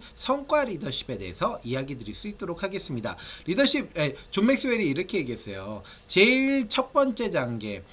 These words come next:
모든 사람들은 지휘형 리더십은 갖는다. 왜냐면 내가 회사에 가든 어딜 가든 사람은 위계라는 게 생길 수밖에 없죠. 지위를 부여받으니까.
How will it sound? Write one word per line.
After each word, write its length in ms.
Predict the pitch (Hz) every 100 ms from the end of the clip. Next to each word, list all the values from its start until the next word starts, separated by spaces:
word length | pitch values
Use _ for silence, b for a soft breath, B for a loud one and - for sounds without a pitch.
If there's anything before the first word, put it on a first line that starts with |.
| B
모든 340 | 139 202 277 285
사람들은 540 | 285 262 233 190 175
지휘형 540 | 151 - 180 240 285 254
리더십은 460 | 202 185 170 180
갖는다. 520 | 143 117 117 120 107
왜냐면 460 | 98 196 247 240 165
내가 240 | 135 143 147
회사에 420 | 247 226 135 104
가든 360 | 123 170 202
어딜 280 | 147 131 180
가든 380 | 143 123 196 143 B B B
사람은 480 | - 240 254 196 131
위계라는 560 | 165 294 294 247 175
게 100 | 139
생길 320 | 139 254 277
수밖에 380 | 285 - 202 -
없죠. 380 | - - - 151
지위를 440 | - 185 247 262 190
부여받으니까. 920 | 156 220 240 208 143 107 - 87 107